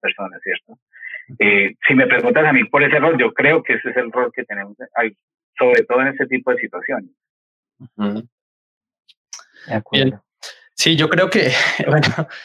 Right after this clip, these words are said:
Speaker 2: es que ahorita que mencionabas el tema de la incertidumbre, es algo que yo creo que todos atravesamos en algún momento durante nuestra formación, ¿no? Como esa, ese choque frente a lo que significa, eh, eh, cu-,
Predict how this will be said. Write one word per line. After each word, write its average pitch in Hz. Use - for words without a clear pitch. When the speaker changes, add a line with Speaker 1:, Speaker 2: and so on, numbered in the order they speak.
Speaker 2:
es 131
que 160
ahorita 165
que 147
mencionabas 139
el 131
tema 131
de 135
la 139
incertidumbre, 127
es 127
algo 131
que 110
yo 123
creo 135
que 135
todos 127
atravesamos 123
en 127
algún 107
momento 117
durante 113
nuestra 107
formación, 107
¿no? 117
Como 113
esa, 104
ese 113
choque 139
frente 117
a 104
lo 113
que 107
significa, 110
eh, 113
eh, 123
cu-, -